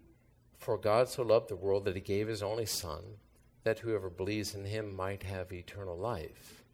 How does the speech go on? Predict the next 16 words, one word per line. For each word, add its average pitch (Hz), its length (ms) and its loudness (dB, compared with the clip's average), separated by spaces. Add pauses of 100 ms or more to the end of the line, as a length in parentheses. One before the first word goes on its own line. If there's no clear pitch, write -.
(680)
And 123 160 4
I 110 120 12
see 123 320 2
that 110 420 0 (460)
Jesus - 760 -4 (600)
offered 104 320 0
the 98 80 -6
gift 104 280 0
of 104 180 -2
himself - 840 -4 (100)
to 98 100 -10
his 87 180 -6
Father, 87 360 0
offered 92 260 -6
his 90 180 -8
yes 113 400 2